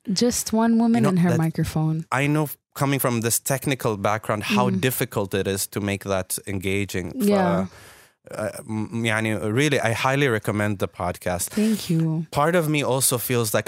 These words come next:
Speaker 2: I don't want people to find it
Speaker 1: <laughs>
Speaker 2: because, you know, there,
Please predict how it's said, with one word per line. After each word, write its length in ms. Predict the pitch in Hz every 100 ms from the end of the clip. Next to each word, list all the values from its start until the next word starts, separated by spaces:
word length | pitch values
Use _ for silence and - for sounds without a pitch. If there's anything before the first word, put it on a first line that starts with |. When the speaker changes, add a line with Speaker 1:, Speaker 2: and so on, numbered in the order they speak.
| -
Speaker 2:
I 40 |
don't 160 | 120 135
want 180 | 151 -
people 280 | 139 127 123
to 120 | 123
find 340 | - 123 139
it 280 | 90 87 - - - -
Speaker 1:
<laughs> 320 | 226 220 160
Speaker 2:
because, 400 | 185 147 147 135
you 80 | 139
know, 180 | 151
there, 200 | 143 139